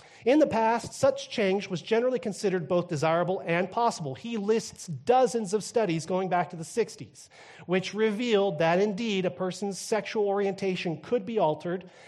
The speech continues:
and indeed in which individuals wanted it altered because they struggled with dissatisfaction with their homosexual orientation.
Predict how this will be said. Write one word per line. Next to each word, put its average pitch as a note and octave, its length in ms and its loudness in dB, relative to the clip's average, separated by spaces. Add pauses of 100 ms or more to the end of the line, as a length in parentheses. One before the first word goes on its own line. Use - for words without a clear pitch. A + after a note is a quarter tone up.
(120)
and G#3+ 280 2
indeed G3+ 460 0
in F#3+ 100 0
which F#3+ 220 -2
individuals F#3 600 0
wanted G3+ 400 4
it D#3+ 140 2
altered D#3+ 360 2
because F3 320 -4
they F3+ 220 0 (220)
struggled A3+ 640 2
with E3+ 320 -2
dissatisfaction G#3+ 1000 0
with D#3 140 -8
their D3 160 -2
homosexual G3+ 760 -4
orientation. E3+ 800 -2